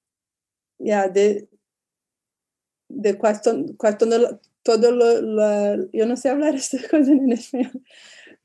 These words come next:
Cu-, todas las heridas visibles e invisibles que tenemos de nuestra, de nuestro,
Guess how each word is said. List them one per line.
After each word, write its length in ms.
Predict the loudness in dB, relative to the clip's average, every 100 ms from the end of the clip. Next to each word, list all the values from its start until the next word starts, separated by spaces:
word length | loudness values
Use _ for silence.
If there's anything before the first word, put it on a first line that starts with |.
| _
Cu-, 320 | -4 -4 -4 -2
todas 320 | 2 6 6
las 220 | 6 4 6
heridas 800 | 4 4 2 2 4 2 0 _
visibles 640 | -6 -4 -2 -2 0 0
e 60 | 0
invisibles 1040 | -2 -2 -4 -2 -4 -2 0 0 -2 -8 _ _
que 140 | -4
tenemos 500 | -2 -2 -2 -2 -6
de 400 | -8 -12 -4 -2
nuestra, 540 | 0 -2 -4 -4 -4 -6
de 220 | -6 -4
nuestro, 560 | -4 -6 -4 -2 0